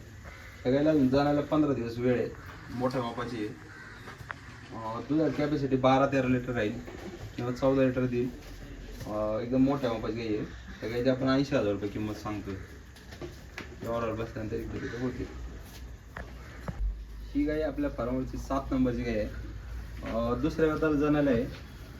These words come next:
आणि हिला अजून, अ, एक दहा ते बारा दिवस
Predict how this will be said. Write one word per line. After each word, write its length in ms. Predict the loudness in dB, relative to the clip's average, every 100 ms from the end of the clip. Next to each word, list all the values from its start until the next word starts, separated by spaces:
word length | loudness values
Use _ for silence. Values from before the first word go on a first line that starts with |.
| -14 -14 -14 -16 -14 -12 -6
आणि 160 | -2
हिला 240 | 2 4 4
अजून, 460 | 6 6 6 4
अ, 20 | 2
एक 160 | 2
दहा 200 | 2 0
ते 120 | 0
बारा 220 | 2 4 4
दिवस 160 | 2